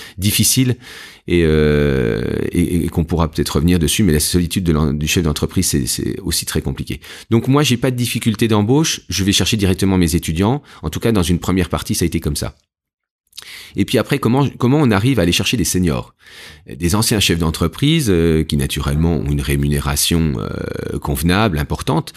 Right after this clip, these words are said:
à la hauteur en tout cas de, de, de ce qu'elles vont apporter dans l'entreprise. Mais moi, je savais que je pouvais pas les rémunérer. Euh, en tout cas, à cette hauteur-là. Euh, j'ai un... là, j'ai pu, euh, avoir avec moi un ancien directeur général d'un grand groupe, euh, français et allemand,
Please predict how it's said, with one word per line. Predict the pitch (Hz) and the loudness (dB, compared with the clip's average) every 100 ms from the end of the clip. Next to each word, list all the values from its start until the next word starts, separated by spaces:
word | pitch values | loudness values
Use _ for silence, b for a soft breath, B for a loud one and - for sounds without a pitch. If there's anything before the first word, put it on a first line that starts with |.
| B - | B -2
à | 82 | 2
la | 85 | 4
hauteur | 92 123 107 | 2 2 2
en | 87 | 0
tout | 82 | 0
cas | 87 85 | 0 2
de, | 78 | 2
de, | 78 73 73 73 | 0 -4 -4 -4
de | - - 82 | -8 -6 -2
ce | 78 | 0
qu'elles | 87 80 | 0 2
vont | 92 | 0
apporter | 87 90 - | 2 0 0
dans | 90 80 | 2 2
l'entreprise. | 78 - - 135 170 165 B B B B _ 90 | 0 -2 0 0 0 -4 B B B B _ 0
Mais | 87 | 2
moi, | 117 | 4
je | 95 | 2
savais | 87 110 | 2 0
que | |
je | - | 0
pouvais | 85 | 0
pas | 98 | 2
les | |
rémunérer. | 90 82 73 64 - - | 2 2 0 -2 -8 -2
Euh, | 78 69 60 - | 0 2 0 0
en | - | -2
tout | - | -2
cas, | - | -2
à | |
cette | 90 80 | 0 0
hauteur-là. | 78 76 69 60 B B B B B - | 0 0 -2 -4 B B B B B -12
Euh, | 73 57 57 | -12 -10 -14
j'ai | 65 82 76 | -16 -6 -2
un... | 71 69 69 67 69 52 50 50 - | 0 0 0 0 0 -2 -4 -6 -4
là, | 73 82 | 0 0
j'ai | 78 76 | 0 -2
pu, | - 104 85 | 0 2 4
euh, | 73 69 | 4 2
avoir | 78 78 92 87 | 0 0 2 2
avec | 80 76 78 | 2 0 2
moi | 90 92 | 2 2
un | 80 | 2
ancien | 76 80 95 85 | 2 2 2 2
directeur | 78 80 87 80 | 2 0 0 0
général | 80 80 85 85 | 2 2 2 0
d'un | 69 | 0
grand | 69 90 | 0 0
groupe, | 80 90 101 - | 2 0 0 0
euh, | 71 67 67 - - | 0 0 -4 -4 -4
français | - - 85 - 92 87 | -4 -2 0 2 2 2
et | - | 2
allemand, | 76 73 80 98 131 | 0 2 4 4 2